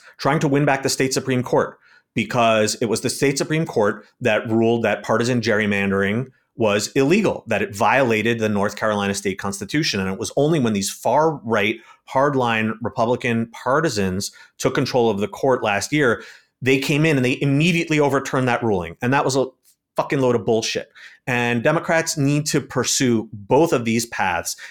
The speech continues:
And it's long, it's gonna suck. They're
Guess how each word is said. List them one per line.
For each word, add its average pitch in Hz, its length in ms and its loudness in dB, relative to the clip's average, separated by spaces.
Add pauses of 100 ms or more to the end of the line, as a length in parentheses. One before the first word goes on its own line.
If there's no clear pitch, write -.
(120)
And 107 320 -2
it's - 180 -8
long, 135 360 0 (260)
it's 117 120 -4
gonna 98 220 -4
suck. - 500 -2 (320)
They're 104 380 0